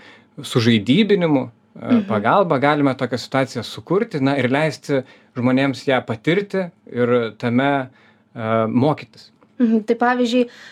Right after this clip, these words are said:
Speaker 2: aš mokausi pirmosios pagalbos, užsidedu virtualios, e, realybės akinius ir aš matau, kad, nežinau, žmogus nukrinta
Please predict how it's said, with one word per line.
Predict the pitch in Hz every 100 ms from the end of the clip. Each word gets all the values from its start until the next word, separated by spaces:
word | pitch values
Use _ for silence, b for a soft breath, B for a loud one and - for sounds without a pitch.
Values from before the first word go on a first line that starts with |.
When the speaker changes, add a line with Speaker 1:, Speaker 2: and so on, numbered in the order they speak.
| B
Speaker 2:
aš | 233 254
mokausi | 226 220 254 254
pirmosios | 240 240 254 247 233
pagalbos, | 214 214 285 330 311
užsidedu | 254 - 254 269 240 233
virtualios, | 233 226 226 233 247 - -
e, | 226 220 214
realybės | 214 214 240 240 233 -
akinius | 185 196 269 302 349 - B B B
ir | 240 254
aš | 254
matau, | 254 240 254 269 269 254 -
kad, | 240 202
nežinau, | 220 220 220 202
žmogus | 220 220 269
nukrinta | 285 240 254 269 269